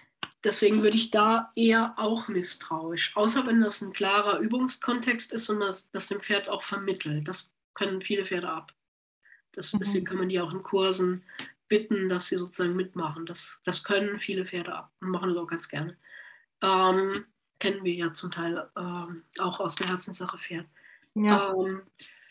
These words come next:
Speaker 1: und da würde ich auch misstrauisch. Das heißt, ich würde schon so ein bisschen gucken, wie ist die Konstruktion, die jemand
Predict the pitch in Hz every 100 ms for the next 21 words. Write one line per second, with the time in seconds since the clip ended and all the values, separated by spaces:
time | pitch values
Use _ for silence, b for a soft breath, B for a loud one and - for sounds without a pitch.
0 | B - _ - 226 208 233 226 190 190
1 | 220 220 202 - - 160 175 180 202 -
2 | 214 220 - - 226 - 233 254 240 226
3 | 220 - - 240 214 226 226 - 220 214
4 | 214 214 - - _ - _ 220 214 -
5 | 202 - - 214 233 247 220 220 220 208
6 | 208 196